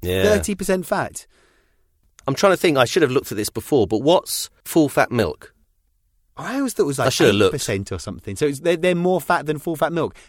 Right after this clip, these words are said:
Speaker 2: Probably even more fat than double cream.
Speaker 1: Yeah.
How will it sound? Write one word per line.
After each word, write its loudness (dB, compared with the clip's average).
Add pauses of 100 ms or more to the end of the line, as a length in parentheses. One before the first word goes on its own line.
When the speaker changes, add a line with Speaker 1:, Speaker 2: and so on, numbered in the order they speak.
Speaker 2:
Probably 0
even 0
more 2
fat 0
than -6
double -2
cream. -4 (680)
Speaker 1:
Yeah. 4